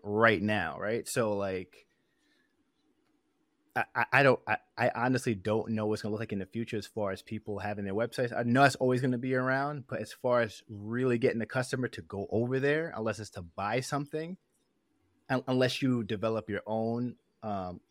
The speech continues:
media agency, like, what, like, what is the point of the person going over there where you can get this information from somewhere else and get it faster? 'Cause at the end of the day, people don't wanna spend time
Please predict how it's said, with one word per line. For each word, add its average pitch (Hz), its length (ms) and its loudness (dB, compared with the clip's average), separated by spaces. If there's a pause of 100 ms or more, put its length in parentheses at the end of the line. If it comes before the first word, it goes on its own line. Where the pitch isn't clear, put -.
(320)
media 120 480 4
agency, 151 800 0
like, 110 200 -2
what, 113 340 -2 (120)
like, 113 120 -2
what 110 320 2
is 127 80 0
the 113 100 -2
point 127 280 -4
of 104 60 -4
the 104 60 -6
person 107 300 -4
going 101 160 -2
over 101 220 -2
there 90 280 -6 (280)
where 110 100 0
you 110 60 2
can 110 60 2
get 110 60 0
this 110 120 -4
information 107 800 -4 (180)
from 110 200 0
somewhere 113 380 2
else 107 220 0
and 107 80 -8
get 101 100 0
it 76 100 -6
faster? 104 420 -2
'Cause - 100 -12
at 113 100 -6
the 131 80 -4
end 131 80 -2
of 131 60 0
the 135 80 0
day, 131 360 2 (300)
people 143 280 4
don't 123 160 4
wanna 113 160 0
spend 110 320 -2
time 101 480 -2